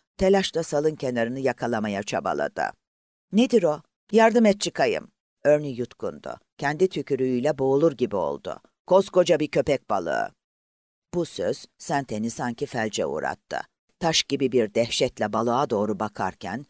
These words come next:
sal yine havalandı. Güneşin ışığı tam hayvanın üzerine düştü. Güzel bir mavi renkteydi. Derisi yer yer gölgeliydi. Çok büyüktü.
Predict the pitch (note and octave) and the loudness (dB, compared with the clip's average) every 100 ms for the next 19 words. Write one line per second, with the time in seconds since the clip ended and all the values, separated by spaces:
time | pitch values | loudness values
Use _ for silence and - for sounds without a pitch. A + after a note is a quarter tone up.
0 | _ - D#3 C3 C#3+ _ G#3 G3 A2+ G#2 | _ -6 -2 -2 -4 _ 0 2 0 -2
1 | D#2 D2+ B1+ C2 G1+ - _ _ _ D3 | -2 -2 -6 -8 -12 -14 _ _ _ -4
2 | C#3 B2+ C#3 A2+ - C#3+ D3 E3+ E3+ C#3+ | -2 -2 -2 -4 -2 0 0 -2 -2 -2
3 | C#3 C3+ C#3 B2 A2+ A#2 A2 G2 D#2 - | -2 -2 -2 -4 -2 -2 -2 -4 -6 -10
4 | - E2+ - _ _ _ G3+ G#3 G#3 G#3 | -8 -10 -10 _ _ _ -2 2 2 2
5 | E3+ D3 B2+ A#2+ A#2 D#2+ F2 - F#2 D#2 | -2 -4 -4 -6 -6 -8 -8 -4 -4 -6
6 | - - _ _ - B2 B2 - C3+ D#3+ | -10 -12 _ _ -2 0 0 -4 -4 -2
7 | G3 D#3+ C#3 B2 A2 G2+ G2+ F#2+ D2 C2+ | -2 0 -2 -2 -4 -2 -4 -6 -6 -8
8 | - - _ _ - D3+ - G2 D2 - | -8 -10 _ _ -2 -2 -2 -6 -4 -6
9 | - | -12